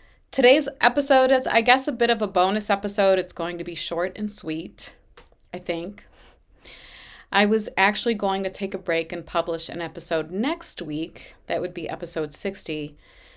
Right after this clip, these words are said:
And I was doing that for several reasons, but I've been getting lots of questions about what Savvy Shopkeeper offers beyond the podcast. So I thought I'd record an episode to explain it all.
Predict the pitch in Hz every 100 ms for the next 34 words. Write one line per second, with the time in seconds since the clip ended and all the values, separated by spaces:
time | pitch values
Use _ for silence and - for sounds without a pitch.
0 | _ 226 254 262 285 294 269 220 208 -
1 | 196 190 175 160 147 160 160 156 - -
2 | 208 220 269 269 262 254 220 190 202 233
3 | 262 - 196 - 196 185 170 156 - 175
4 | - 180 175 170 165 160 - - 165 -
5 | 180 196 202 196 196 - - - - _
6 | - 180 180 170 175 175 175 175 - 175
7 | - 156 151 - 123 - - - - -
8 | - - - - - - 233 240 254 269
9 | 277 277 269 226 214 208 185 180 180 180
10 | 175 170 170 - 175 170 156 143 123 156